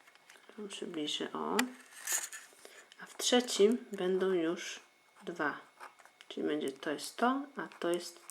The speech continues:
to. Tak, żebyście wiedzieli.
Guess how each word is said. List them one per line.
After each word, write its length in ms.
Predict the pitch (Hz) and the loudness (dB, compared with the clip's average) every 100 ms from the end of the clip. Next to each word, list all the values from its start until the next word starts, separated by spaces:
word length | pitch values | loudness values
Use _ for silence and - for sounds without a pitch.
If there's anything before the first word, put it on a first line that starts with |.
| - | -6
to. 220 | 147 147 - - - - - - - - - | -4 -6 -12 -20 -20 -20 -20 -20 -20 -18 -2
Tak, 260 | 233 233 - | -2 -2 -4
żebyście 320 | 170 - - | -4 -6 -6
wiedzieli. 440 | 170 165 135 98 | -4 -2 -2 -2